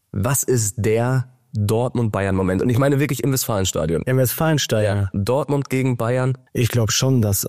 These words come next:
Speaker 2: eins null, als wir die Meisterschaft fast klar gemacht haben,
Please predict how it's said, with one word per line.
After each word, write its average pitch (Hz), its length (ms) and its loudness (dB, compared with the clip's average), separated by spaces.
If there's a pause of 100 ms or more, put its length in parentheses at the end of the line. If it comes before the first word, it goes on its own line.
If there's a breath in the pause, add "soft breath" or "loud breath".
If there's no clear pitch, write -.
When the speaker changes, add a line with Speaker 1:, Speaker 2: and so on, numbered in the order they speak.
(100)
Speaker 2:
eins 110 340 0
null, 117 240 2
als 113 200 -2
wir 110 120 0
die 107 100 2
Meisterschaft 104 560 0
fast - 300 -6
klar 98 200 -2
gemacht 98 360 -2
haben, 113 280 0